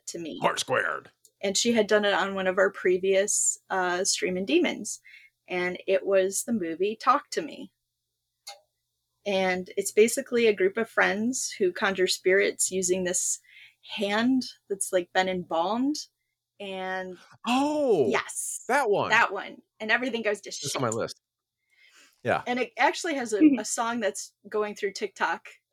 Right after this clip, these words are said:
Speaker 1: um, that's very, <laughs> that's very recognizable. And, but the whole score is actually really incredibly good. Um, the acting is incredible.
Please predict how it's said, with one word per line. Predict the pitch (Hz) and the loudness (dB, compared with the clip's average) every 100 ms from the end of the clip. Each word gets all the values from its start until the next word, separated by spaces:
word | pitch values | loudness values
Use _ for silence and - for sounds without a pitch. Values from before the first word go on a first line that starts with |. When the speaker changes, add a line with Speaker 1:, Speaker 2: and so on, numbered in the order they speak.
| - | -6
Speaker 1:
um, | 196 180 180 240 277 _ _ | -2 -2 -4 -8 -10 _ _
that's | 214 - | -8 -2
very, | 226 214 208 - _ 403 - | 2 4 4 -2 _ -4 0
<laughs> | 330 285 - - | 2 2 -2 -4
that's | 311 - - - | -4 -4 -8 0
very | 262 240 226 247 - - - | 0 0 -4 -10 -20 -20 -8
recognizable. | 233 - 208 190 190 190 185 - 165 185 _ - - _ - | -8 -8 -12 -6 -4 -4 -10 -10 -10 -10 _ -20 -20 _ -4
And, | 214 208 | -2 -2
but | - | 0
the | 262 | 0
whole | 254 320 | 2 0
score | - - 226 302 | -2 -2 0 2
is | 220 - | 2 0
actually | - - 190 190 - _ | -4 -4 -6 -6 -10 _
really | 185 220 359 233 151 | -10 2 2 4 0
incredibly | 170 196 185 175 160 | -4 -4 -4 -6 -6
good. | - 180 - 208 _ - - - - | -2 -2 -2 -6 _ -20 -20 -20 -4
Um, | 202 185 | -2 -2
the | 180 - | -4 -4
acting | 226 302 294 254 214 | 0 0 0 -4 -4
is | 185 | -6
incredible. | 180 - 190 190 190 190 190 | -8 -4 -2 0 4 6 6